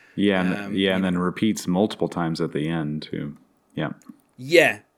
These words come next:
Speaker 2: yeah, just before they get to that kind of, uh, like, the kind of chanting at the end. Um, you know, I just, I mean, I love all of that stuff, and I think that's probably why I like the remix slightly less, just because it takes away some of the kind of musicality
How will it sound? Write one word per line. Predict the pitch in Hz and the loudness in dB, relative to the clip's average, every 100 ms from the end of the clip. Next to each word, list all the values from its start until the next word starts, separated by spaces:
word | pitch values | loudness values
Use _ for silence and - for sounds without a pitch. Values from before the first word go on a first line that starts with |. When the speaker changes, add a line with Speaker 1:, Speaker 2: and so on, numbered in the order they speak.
| - | -8
Speaker 2:
yeah, | 127 120 | -2 -2
just | 107 160 156 | -4 -10 -10
before | 156 165 | -4 -2
they | 143 | 0
get | 135 135 | -2 -4
to | - | -6
that | 127 | -10
kind | 113 135 120 | -8 -8 -6
of, | 110 107 | -8 -8
uh, | 110 104 | -6 -6
like, | 113 | -10
the | 107 | -12
kind | 104 - 110 | -14 -12 -12
of | |
chanting | - 123 117 - 107 | -10 -8 -8 -8 -10
at | 90 | -8
the | 101 | -10
end. | 98 90 90 _ - - _ 101 | -10 -12 -18 _ -20 -20 _ -14
Um, | 101 98 95 95 - | -12 -10 -10 -14 -12
you | 120 | -10
know, | 101 92 | -10 -8
I | 123 | -6
just, | 123 - 143 143 123 | -6 -6 -8 -8 -6
I | 143 | -4
mean, | 151 151 | -2 0
I | |
love | 143 151 165 | 2 4 6
all | 180 | 4
of | 143 | 6
that | 151 139 | 2 0
stuff, | 135 120 | -4 -4
and | 123 | -6
I | |
think | 123 143 | -4 -6
that's | 127 139 | -4 -6
probably | - 139 131 | -6 -6 -2
why | 123 123 | -2 0
I | 120 | -2
like | 101 107 117 110 | -6 -6 -8 -8
the | 120 | -10
remix | 107 113 110 - | -10 -8 -8 -8
slightly | - - 120 117 104 | -10 -8 -6 -6 -6
less, | 107 101 90 | -8 -8 -10
just | - 104 - | -14 -14 -14
because | 104 107 98 - | -10 -8 -8 -12
it | 107 - | -16 -10
takes | - 117 113 | -8 -6 -8
away | 104 107 101 101 92 | -8 -6 -6 -8 -10
some | - - 107 | -12 -10 -8
of | 104 92 | -8 -10
the | 98 | -12
kind | 110 | -12
of | 101 | -10
musicality | 104 107 98 117 98 98 104 98 | -8 -10 -12 -12 -12 -12 -12 -14